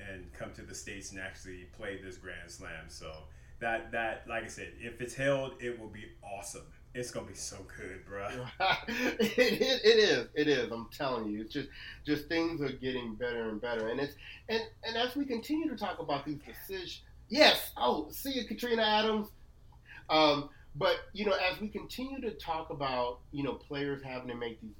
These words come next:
Speaker 2: very important decisions about their health and where they're playing, there was a very interesting interview that Patrick Mouratoglou had recently, and, and he was saying that a lot of the players, especially the top players,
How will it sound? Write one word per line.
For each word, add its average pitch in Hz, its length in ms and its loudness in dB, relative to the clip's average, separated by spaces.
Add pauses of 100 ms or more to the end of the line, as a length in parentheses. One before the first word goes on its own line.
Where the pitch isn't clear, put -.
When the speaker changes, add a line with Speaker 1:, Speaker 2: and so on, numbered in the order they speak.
(100)
Speaker 2:
very 151 320 -2
important 139 440 -6
decisions 117 420 -10
about 104 320 -4
their 92 140 -10
health 110 340 -6
and 98 160 -10
where 101 160 -2
they're 98 120 -8 (180)
playing, 110 380 -4 (500)
there 233 160 4
was 240 120 0
a 160 60 0
very 160 400 -2
interesting 151 580 -4 (160)
interview 127 440 -2
that 113 220 -6
Patrick 123 340 -8
Mouratoglou 110 600 -2
had 98 240 -8
recently, 98 500 -10 (220)
and, 107 180 -8 (160)
and 113 140 -8
he 127 120 -8
was 110 160 -10
saying 175 480 -2
that 113 300 -4 (480)
a 135 80 -4
lot 127 320 4
of 247 80 0
the 113 80 0
players, 165 640 -2 (100)
especially 294 640 -4
the 196 140 -10
top 214 360 -2
players, 117 420 -6